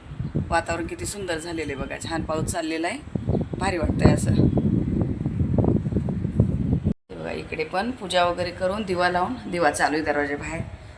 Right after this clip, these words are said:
कापूर लावते पण आता शांत झालं कापूर. हे बघा साहेब गेलेले बाहेर खेळायला. आज इथं सकाळी खूप लवकर गेले होते. एवढं काय काय सामान घेऊन आले, काय आणले ते तुम्हाला नंतर दाखवते. आणि हे दळणं मी काल दळणं केले. दळणं करताना काही नाही दाखवलं, पण दळून आणलेत.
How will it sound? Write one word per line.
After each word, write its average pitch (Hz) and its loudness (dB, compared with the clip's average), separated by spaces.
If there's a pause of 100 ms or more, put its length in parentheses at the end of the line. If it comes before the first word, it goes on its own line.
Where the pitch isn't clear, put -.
(120)
कापूर 196 6
लावते 196 6
पण 196 2
आता 190 0
शांत - -2
झालं 151 -4
कापूर. - -10 (1600)
हे 185 -6
बघा 151 0
साहेब 196 6
गेलेले 214 4
बाहेर 254 0
खेळायला. 226 4 (480)
आज 180 6
इथं 175 0
सकाळी 202 -2
खूप 220 -6
लवकर 185 2
गेले 170 -2
होते. 165 0
एवढं 185 2
काय 196 2
काय 190 2
सामान 190 0
घेऊन 180 0
आले, 170 4
काय 190 6
आणले 180 4
ते 180 -8
तुम्हाला 175 0
नंतर 165 -2
दाखवते. 175 -2 (460)
आणि 180 0
हे 202 -2
दळणं 180 2
मी 185 -4
काल 180 2
दळणं 180 0
केले. 180 -4 (160)
दळणं 175 2
करताना 185 0
काही 208 2
नाही 240 -6
दाखवलं, 214 0
पण 220 -6
दळून 196 0
आणलेत. 170 0